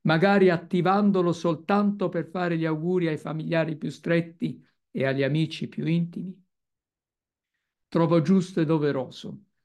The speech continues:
che ciascuno di noi possa trascorrere i giorni speciali dell'anno in modo speciale,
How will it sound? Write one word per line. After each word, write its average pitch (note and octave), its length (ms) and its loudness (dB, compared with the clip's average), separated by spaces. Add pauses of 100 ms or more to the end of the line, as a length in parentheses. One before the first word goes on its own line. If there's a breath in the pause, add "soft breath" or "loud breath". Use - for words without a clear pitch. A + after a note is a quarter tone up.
(160)
che - 160 -2
ciascuno D3+ 520 -2
di C#3+ 140 -2
noi D#3 340 0
possa D3+ 540 -4
trascorrere C3+ 1000 -2
i C#3 140 -6
giorni D#3+ 480 2
speciali D3 640 -2
dell'anno F3+ 760 -2 (380 soft breath)
in C3+ 180 -2
modo D3 500 0
speciale, - 960 -8